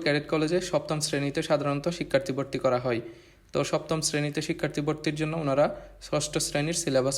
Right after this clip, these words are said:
অনুযায়ী পরীক্ষা নেবেন। তো এই ক্ষেত্রে ভর্তি পরীক্ষার ক্ষেত্রে মোট তিনশো নম্বরের পরীক্ষা হবে। ইংলিশের উপর পরীক্ষা হবে একশো নম্বরের, গণিতের উপর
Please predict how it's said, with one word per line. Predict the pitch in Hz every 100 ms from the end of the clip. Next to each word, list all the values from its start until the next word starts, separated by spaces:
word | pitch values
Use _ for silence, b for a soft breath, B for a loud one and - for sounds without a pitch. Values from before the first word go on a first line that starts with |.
| 139
অনুযায়ী | 139 147 233 -
পরীক্ষা | 131 123 165 277 - - - 127
নেবেন। | 120 123 120 - -
তো | 147
এই | 151
ক্ষেত্রে | 151 175 160
ভর্তি | 165 160 156
পরীক্ষার | 156 151 151 156
ক্ষেত্রে | 156 196 190
মোট | 170 180 -
তিনশো | 135 165 147
নম্বরের | 151 151 190 -
পরীক্ষা | 131 123 135
হবে। | 127 127 120 - - - -
ইংলিশের | 147 143 151 175 160
উপর | 160 165 160
পরীক্ষা | 151 - 156
হবে | 160 151
একশো | 147 156 147
নম্বরের, | 147 147 185 160 139 139
গণিতের | 135 131 135
উপর | 127